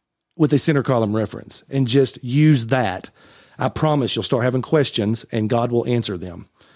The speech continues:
It, and, or someone can answer them. But use that, that don't, you don't need commentary. You don't need some man to tell you what this means. You need the Word of God to tell you what it means.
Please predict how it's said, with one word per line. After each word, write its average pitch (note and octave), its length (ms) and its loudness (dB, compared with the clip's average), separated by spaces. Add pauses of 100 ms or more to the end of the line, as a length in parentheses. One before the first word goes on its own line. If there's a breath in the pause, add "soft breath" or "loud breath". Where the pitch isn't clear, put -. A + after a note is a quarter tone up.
(180 soft breath)
It, - 220 -8
and, C#3 140 2
or C#3 100 0
someone D#3+ 400 4
can G#2+ 140 -2
answer G2 260 -6
them. - 220 -12 (280 soft breath)
But C#3 120 2
use D#3 280 4
that, D3 300 -2
that C#3+ 240 0
don't, D#3+ 180 2
you D#3+ 60 4
don't G3 140 4
need F3 160 2
commentary. C3+ 500 0
You C3+ 140 0
don't E3+ 120 2
need D#3+ 140 0
some E3 220 2
man E3 180 2
to D3+ 80 0
tell D#3 140 2
you D3 160 0
what C3+ 140 2
this C#3 160 -4
means. B2 220 -2
You C#3+ 80 -2
need D3+ 280 2
the B2+ 40 2
Word B2+ 200 2
of B2 60 -2
God B2 240 0
to A2+ 40 -6
tell A2 140 -4
you A2 100 -2
what A2 80 -2
it - 80 -8
means. G#2 260 -8